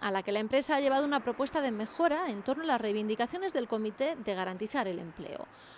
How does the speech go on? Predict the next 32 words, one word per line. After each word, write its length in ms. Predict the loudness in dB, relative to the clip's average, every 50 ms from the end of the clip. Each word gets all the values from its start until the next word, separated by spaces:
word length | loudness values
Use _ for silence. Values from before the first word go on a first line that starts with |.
| -8 -4
Su 140 | -2 2 4
presidente 520 | 6 6 6 4 2 2 2 2 0 0
Rubén 280 | 0 2 2 0 0 0
Zazo 260 | -2 -2 -2 0 0
asegura 460 | 0 0 0 2 4 4 4 4 4 0 -2 0
que 100 | 2 4
ahora 140 | 6 6 4
es 100 | 4 2
momento 560 | 2 0 0 0 0 -2 -2 -2 -2 0 0 -2
de 160 | -2 -4 -4
que 140 | -2 0 0
el 100 | 0 2
comité 340 | 0 0 0 0 0 0 -2
estudie 400 | -2 0 0 0 0 0 0 0
dicha 260 | -2 -4 -4 -2 -2
propuesta 720 | 0 2 0 0 2 0 0 0 0 -2 -4 -4 -4 -6 -8 -16 -20 -20 -14 -10 -6
y 80 | -2
dé 140 | 0 0 0
traslado 460 | 0 0 -2 0 2 4 4 4 4
a 40 | 4
los 180 | 2 0 -2 -4
trabajadores 760 | -4 -2 -2 -2 -2 -2 0 2 2 2 2 2 0 0 -2
de 100 | -4 -2
cara 240 | -2 -2 -2 -2
a 40 | -2
tomar 300 | -2 -4 -2 -2 -2 -2
una 180 | 0 0 0 0
decisión 540 | -2 -2 -2 -4 -2 0 0 0 0 0 0 -2
antes 260 | -2 -2 0 0 0
de 100 | 0 0
la 140 | 0 0 -2
reunión 380 | -4 -4 -2 -2 -2 -2 -2